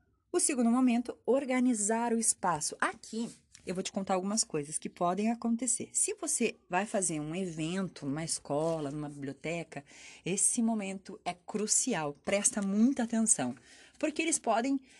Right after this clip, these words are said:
ter selecionado um, um cantinho super bacana, uma biblioteca já preparada, pode ser um palco, pode ser uma roda, mas pode ser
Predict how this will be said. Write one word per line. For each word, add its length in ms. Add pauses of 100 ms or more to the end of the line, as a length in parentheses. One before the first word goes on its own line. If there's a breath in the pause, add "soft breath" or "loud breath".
(260 loud breath)
ter 200
selecionado 640
um, 420
um 60
cantinho 440
super 380
bacana, 600
uma 100
biblioteca 680
já 140
preparada, 840
pode 200
ser 120
um 100
palco, 480
pode 220
ser 60
uma 100
roda, 440 (300 loud breath)
mas 460
pode 600 (360 soft breath)
ser 600